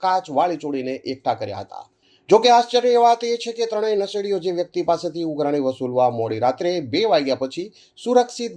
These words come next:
ગણાતી જીજીબાઈ આવાસ યોજનામાં ઘૂસ્યા હતા, એ આવાસ યોજનામાં તેઓ જે નામના વ્યક્તિ પાસે ઉઘરાણી કરવા આવ્યા હોવાનું જણાવતા હતા, એ નામની કોઈ વ્યક્તિ રહેતી જ નથી.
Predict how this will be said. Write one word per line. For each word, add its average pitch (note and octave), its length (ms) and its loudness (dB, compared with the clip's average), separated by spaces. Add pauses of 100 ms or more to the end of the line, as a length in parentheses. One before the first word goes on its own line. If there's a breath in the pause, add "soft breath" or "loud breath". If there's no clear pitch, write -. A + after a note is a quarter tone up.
ગણાતી D3 440 0 (420 soft breath)
જીજીબાઈ A3+ 500 2 (180)
આવાસ A3 360 4
યોજનામાં G3 480 2
ઘૂસ્યા D3 380 2
હતા, D3 260 4 (180)
એ C3 100 -4 (120)
આવાસ C#3 400 0
યોજનામાં A2+ 640 -4 (320 soft breath)
તેઓ G#3+ 200 8 (240)
જે G#3 140 6
નામના G#3+ 400 0
વ્યક્તિ A3+ 320 -4
પાસે G3+ 180 0
ઉઘરાણી D#3+ 420 2
કરવા D#3+ 280 2
આવ્યા D#3 280 4
હોવાનું C#3+ 220 0
જણાવતા B2 460 -2
હતા, E3 220 -2 (140)
એ D#3+ 120 2
નામની C#3 340 2
કોઈ C3 300 -4
વ્યક્તિ D#3+ 340 -2 (400 soft breath)
રહેતી F#3+ 420 2
જ D3 160 -2
નથી. G#2+ 260 -6